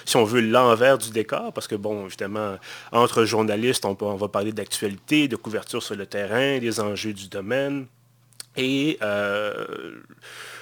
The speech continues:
l'un des métiers avec lesquels le journaliste est amené à traiter, l'un des, des, des gens qui effectuent ce métier, ce sont les relationnistes, euh, donc, euh,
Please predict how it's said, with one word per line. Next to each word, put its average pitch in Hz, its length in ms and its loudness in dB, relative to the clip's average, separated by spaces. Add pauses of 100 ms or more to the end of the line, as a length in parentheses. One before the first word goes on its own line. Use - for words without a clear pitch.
(140)
l'un 147 180 8
des 127 140 2
métiers 135 520 0
avec 123 240 0
lesquels 123 500 2
le 110 260 -2
journaliste 113 600 -2
est 117 120 -8
amené 110 280 -2
à 123 80 0
traiter, 110 420 -8
l'un 135 140 -2
des, 107 240 -6
des, 104 180 -12
des 107 340 -14
gens 120 220 0
qui - 160 -8
effectuent 123 380 -6
ce 147 100 -2
métier, 107 320 -4
ce - 140 -6
sont 170 160 -2
les 160 120 0
relationnistes, 110 840 -4
euh, 90 340 -8
donc, 98 440 -10
euh, 98 320 -10